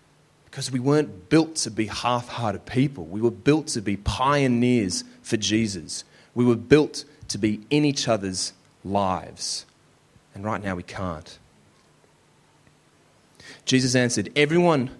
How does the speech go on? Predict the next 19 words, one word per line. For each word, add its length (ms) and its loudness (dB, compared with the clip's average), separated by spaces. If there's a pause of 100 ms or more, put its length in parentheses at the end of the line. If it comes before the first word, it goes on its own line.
(260)
who 140 4
drinks 400 0
this 240 0
water 320 4
will 220 -2
be 100 -2
thirsty 460 0
again, 480 -6 (520)
but 160 0
whoever 360 6
drinks 340 -2
the 80 -6
water 400 2
I 280 4
give 260 -8
them 320 -8
will 180 2
never 440 2
thirst. 640 -12